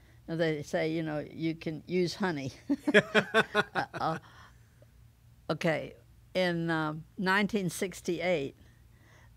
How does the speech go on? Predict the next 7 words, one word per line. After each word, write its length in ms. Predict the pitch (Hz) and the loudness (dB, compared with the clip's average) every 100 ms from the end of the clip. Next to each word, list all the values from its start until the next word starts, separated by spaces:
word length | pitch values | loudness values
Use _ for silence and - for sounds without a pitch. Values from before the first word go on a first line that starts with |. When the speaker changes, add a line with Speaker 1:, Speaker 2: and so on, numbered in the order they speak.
| 190 | -4
Speaker 1:
the 140 | 165 | 0
Women's 520 | 170 202 202 185 - | 2 0 0 -2 -4
National 480 | 190 180 170 - 156 | -2 -2 -2 -6 -6
Golf 320 | 151 190 196 | -2 0 0
Championship 760 | - 180 151 156 151 - 160 - | -2 -2 -2 -4 -6 -4 -6 -4
was 240 | 170 147 | -6 -4
a, 400 | 156 151 151 143 | -4 -4 -6 -8